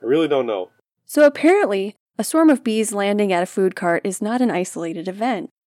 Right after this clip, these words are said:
Speaker 2: A swarm of bees recently made big headlines when they landed on a hot dog stand in Times Square. As it turns out,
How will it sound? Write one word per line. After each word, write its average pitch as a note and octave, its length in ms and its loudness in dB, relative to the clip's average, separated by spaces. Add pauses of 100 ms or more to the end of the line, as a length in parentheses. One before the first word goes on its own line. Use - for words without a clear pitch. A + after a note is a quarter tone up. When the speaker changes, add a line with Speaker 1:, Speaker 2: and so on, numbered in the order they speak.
(140)
Speaker 2:
A G3 40 -6
swarm D#4+ 280 -2
of F4 160 -4
bees G#3 320 -4
recently A3+ 480 -4
made F3+ 320 -4
big B3+ 180 2
headlines F3+ 640 -4
when E3 140 -6
they D#3+ 120 -8
landed A#3 440 -2
on F3 120 -6
a E3+ 60 -4
hot C#4+ 340 0
dog E3+ 240 -2
stand E3 520 -8
in E3 160 -6
Times G3+ 400 -8
Square. E3 560 -6 (360)
As F#3+ 160 0
it G3+ 120 -2
turns A3+ 340 -4
out, F#3 380 -2